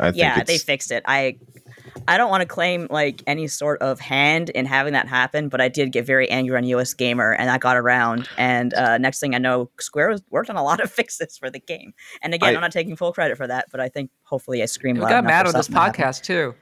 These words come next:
Speaker 3: Go back to the archives. Everything's in
Speaker 2: Hey,
Speaker 3: the
Speaker 2: yeah.
Speaker 3: archives at this point. <laughs>
Speaker 1: Um, some people are saying D S and the Stars of Destiny chat.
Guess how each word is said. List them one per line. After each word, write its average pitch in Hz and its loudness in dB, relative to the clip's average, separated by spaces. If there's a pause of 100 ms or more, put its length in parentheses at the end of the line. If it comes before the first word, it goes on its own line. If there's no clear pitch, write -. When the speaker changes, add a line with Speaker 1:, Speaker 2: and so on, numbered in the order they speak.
(120)
Speaker 3:
Go 151 -2
back 190 0
to - 0
the 190 0
archives. 131 0
Everything's 262 0
in - 4
Speaker 2:
Hey, 392 4
Speaker 3:
the 160 6
Speaker 2:
yeah. 170 4
Speaker 3:
archives 127 2
at 120 -10
this 123 -4
point. 120 -4
<laughs> - -6
Speaker 1:
Um, 107 2
some 143 0
people 147 2
are 127 6
saying 120 2
D 98 4
S 98 2
and 98 -2
the 92 -2
Stars 95 2
of 87 -2
Destiny 90 0
chat. 101 2